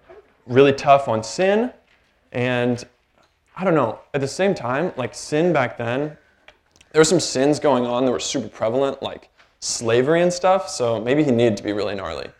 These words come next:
but he was super gnarly. And so I wanna just start off before digging into Romans by going back and just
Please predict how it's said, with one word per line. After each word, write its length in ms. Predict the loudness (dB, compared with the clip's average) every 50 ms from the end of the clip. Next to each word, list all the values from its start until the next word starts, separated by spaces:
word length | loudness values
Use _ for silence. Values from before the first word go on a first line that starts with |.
| _ _ _ _ _
but 60 | -2
he 40 | -2
was 120 | -2 -2
super 420 | -4 -8 -10 -8 -8 -6 -6 -6 -8
gnarly. 360 | -8 -8 -10 -14 -16 -20 -20 _ _ _ -10
And 240 | -6 -4 -4 -4 -4
so 240 | 0 2 4 4 4
I 100 | 4 2
wanna 480 | 2 4 4 4 4 4 2 2 0 -4 -10 -14 -14 -16 -18 -18 -20 -20 -20 -20 -20 -20 -20 -20 -20 -20 -20 -20 -20 -20 -20 -20 -4
just 220 | -4 -2 -2 -2 0
start 260 | 6 8 10 10 12
off 300 | 12 12 12 12 10 4
before 480 | 0 0 2 4 6 6 6 6 2 -4 -10 -18 -20 -20 _ _ _ _ _ _ -18 -4
digging 260 | 2 2 4 4 4
into 160 | 4 4 2 2
Romans 680 | 2 2 2 4 4 2 2 0 -4 -6 -8 -10 -14 -16 _ _ _ -2
by 140 | 0 2 2
going 320 | 2 2 2 2 2 0 0
back 420 | -2 -2 -2 -2 -2 -4 -8 -12 -10
and 200 | -6 -4 -4 -4
just 560 | -2 -2 -2 -2 -2 -4 -6 -10 -14 -16 -18